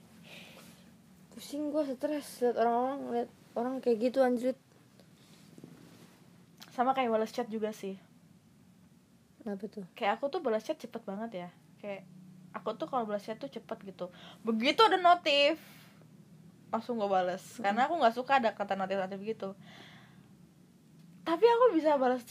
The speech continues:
Speaker 2: chat dia tuh lama banget, bisa sampai seharian. Har-, dia pagi ini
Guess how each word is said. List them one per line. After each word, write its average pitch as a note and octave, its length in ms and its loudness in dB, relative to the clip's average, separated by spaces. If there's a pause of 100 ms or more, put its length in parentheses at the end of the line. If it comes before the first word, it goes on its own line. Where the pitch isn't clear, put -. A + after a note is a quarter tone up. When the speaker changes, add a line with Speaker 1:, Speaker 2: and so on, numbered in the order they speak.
Speaker 2:
chat B3+ 160 -6
dia B3+ 160 -2
tuh F#4 140 -2
lama C#4+ 180 2
banget, A#3 240 0
bisa A#3+ 220 -12
sampai A3 180 -8
seharian. G3+ 960 -6 (880)
Har-, A3 280 0
dia A3 180 2
pagi A3 340 4
ini A3 160 -6